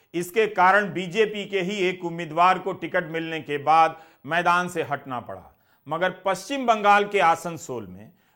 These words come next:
भोजपुरी गानों के स्टार पवन सिंह का जो वीडियो निकला है, उसमें एआई का कोई रोल नहीं, बल्कि एआई के आगमन से पहले ही पवन सिंह के ये गाने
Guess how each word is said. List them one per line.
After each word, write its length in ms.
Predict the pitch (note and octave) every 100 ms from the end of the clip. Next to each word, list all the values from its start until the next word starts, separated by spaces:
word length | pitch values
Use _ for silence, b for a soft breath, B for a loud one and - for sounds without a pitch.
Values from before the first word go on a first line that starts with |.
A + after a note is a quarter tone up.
| _
भोजपुरी 580 | C3 F3+ F#3 G#3 A#3 A#3+
गानों 340 | F#3+ F#3 G3+
के 180 | G3+ F#3
स्टार 380 | - F3+ E3+ F3
पवन 380 | F3+ F3 G#3 G3
सिंह 260 | D#3+ D#3+ F#3+
का 100 | F#3
जो 160 | F3+
वीडियो 420 | C3 C#3 E3+ B3+
निकला 400 | A3+ F3 D3 B2+
है, 280 | F#2+ G2+ - _ _ _
उसमें 340 | A3+ A3+ E4+ D#4+
एआई 360 | G3+ E3+ F3+
का 160 | F3+ G3+
कोई 260 | G3+ G#3+
रोल 260 | G#3 G#3+ G#3
नहीं, 220 | G3 F#3 - b b _
बल्कि 380 | D3+ F3+ A#3+ -
एआई 460 | D3+ F3+ G#3+ B3+ C4+
के 160 | B3
आगमन 460 | A#3+ E3+ F#3 G#3 A#3+
से 180 | - G3+
पहले 440 | - F3 F#3+ B3+
ही 480 | E3 F#3+ C#3+ G#2 -
पवन 280 | F3 G3+ A3+
सिंह 260 | A3 G#3 G3+
के 120 | G#3
ये 200 | F#3 E3+
गाने 480 | D3+ D#3 D#3+ D#3+